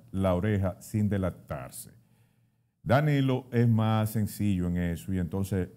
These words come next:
empieza a oírle chisme, empieza a oírle cuenta, empieza vaina, lo, eh, lo manipulan. Ese grupo no, no son dirigentes, son miembros del P L D porque no tienen a nadie atrás.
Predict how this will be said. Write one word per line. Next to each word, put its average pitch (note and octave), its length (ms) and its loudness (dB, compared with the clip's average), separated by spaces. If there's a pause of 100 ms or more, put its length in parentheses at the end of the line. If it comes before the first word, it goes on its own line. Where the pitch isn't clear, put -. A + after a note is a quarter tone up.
(160)
empieza A2 380 -2
a - 20 2
oírle G2 240 0
chisme, A#2 360 2
empieza F#2+ 340 -2
a G2 40 2
oírle F#2+ 240 2
cuenta, A#2+ 380 0
empieza G2 440 -4
vaina, B2 360 -2
lo, A2+ 200 -2
eh, A2+ 200 -8
lo A#2+ 200 4
manipulan. A2+ 880 4 (720)
Ese D3+ 240 2
grupo B2+ 640 2
no, C3+ 300 4 (140)
no A#2+ 260 6
son D#3 200 2
dirigentes, F#2 720 0
son A#2 560 4
miembros B2 440 4
del A#2+ 140 2
P C#3+ 100 0
L D3 180 4
D B2 200 2
porque A#2 340 -2
no A#2+ 120 4
tienen C3 260 2
a A#2 60 6
nadie A2+ 280 6
atrás. - 340 -4